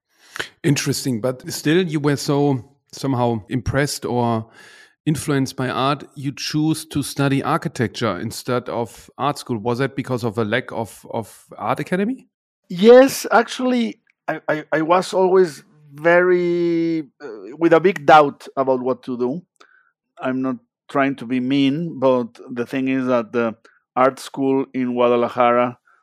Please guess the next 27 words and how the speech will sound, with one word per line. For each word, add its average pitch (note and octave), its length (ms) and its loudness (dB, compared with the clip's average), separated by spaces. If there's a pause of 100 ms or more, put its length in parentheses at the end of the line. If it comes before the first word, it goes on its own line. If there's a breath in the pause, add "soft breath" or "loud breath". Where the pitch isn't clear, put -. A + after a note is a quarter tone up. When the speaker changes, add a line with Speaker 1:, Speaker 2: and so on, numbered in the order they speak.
(120)
Speaker 2:
was B2 280 0
not C3 140 0
exactly B2+ 440 0
what A#2+ 200 0
I A2+ 100 0
was A2 460 -6
searching C3 520 -4
for. A#2+ 380 -8 (520)
I B2+ 120 -2
think B2+ 200 -4
it B2 100 -2
was, A#2+ 340 0
uh, A2+ 340 -2
at B2+ 100 -4
the A#2+ 100 -6
time B2+ 300 0
when B2 140 -2
I A#2 80 0
visited, C3 580 -4 (440)
it A#2 120 -6
was B2 340 0 (300)
a B2+ 100 2
little C#3 300 4
bit, C3 260 2
like, A#2 280 -2 (420)
old C3+ 340 0
school, C3 540 -2